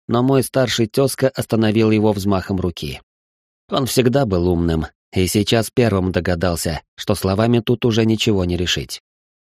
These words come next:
"Похоже, ты знаешь, что делаешь", — медленно начал отец. А я понял, что он тоже это понимает. И тут же, как внезапное озарение, в голове появилась мысль.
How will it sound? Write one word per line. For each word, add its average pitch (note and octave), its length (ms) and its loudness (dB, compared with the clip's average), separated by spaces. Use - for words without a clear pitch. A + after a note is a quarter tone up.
"Похоже, D3 600 2
ты D#3 200 4
знаешь, C#3 480 2
что F#2+ 200 -2
делаешь", — G2 640 0
медленно F2+ 420 0
начал F2+ 300 0
отец. F2 420 -4
А G2 100 -4
я G#2+ 160 0
понял, C3+ 400 2
что B2 240 0
он C3 120 0
тоже F#2 340 0
это F2 220 -2
понимает. F2 680 -2
И F#2 80 0
тут C3+ 260 -2
же, A#2 140 2
как A2+ 300 -2
внезапное A2 560 2
озарение, A2 640 2
в G#2 120 2
голове B2 380 4
появилась A#2 520 2
мысль. E2+ 360 -2